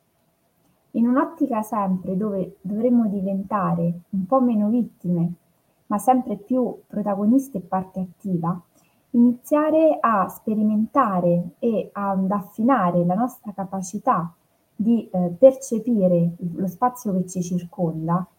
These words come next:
nella consapevolezza anche di come lo spazio interagisce con noi, ci dà ovviamente molta più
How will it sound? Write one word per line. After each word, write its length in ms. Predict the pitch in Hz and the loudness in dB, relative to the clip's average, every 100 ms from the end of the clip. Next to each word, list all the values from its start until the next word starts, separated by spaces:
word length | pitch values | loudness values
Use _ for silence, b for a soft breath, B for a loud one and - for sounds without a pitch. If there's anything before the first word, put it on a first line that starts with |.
| _ _ _ _ | _ _ _ _
nella 260 | 220 220 220 | 0 2 2
consapevolezza 960 | 220 208 233 226 208 226 269 269 - | 0 -2 -2 -2 0 4 4 4 -2
anche 560 | 214 208 190 185 - 180 | 0 0 0 -2 -2 -2
di 100 | 196 | 0
come 280 | - 277 220 | 4 4 4
lo 100 | 185 | 2
spazio 720 | 180 - 277 202 185 - 180 | -2 0 4 4 0 -6 -4
interagisce 760 | 175 190 185 185 185 180 - 180 | -2 0 0 2 0 -4 -8 -4
con 220 | 180 180 | 2 4
noi, 380 | 170 160 165 175 _ _ _ | 4 2 -2 -6 _ _ _
ci 160 | - 294 | -6 2
dà 240 | 277 202 | 4 6
ovviamente 1000 | 185 190 233 247 240 247 - 285 285 - _ - | 4 2 0 0 0 -2 2 2 2 -2 _ 0
molta 400 | 254 277 - 196 | 4 4 2 -8
più 480 | - 240 247 262 | -6 -2 2 0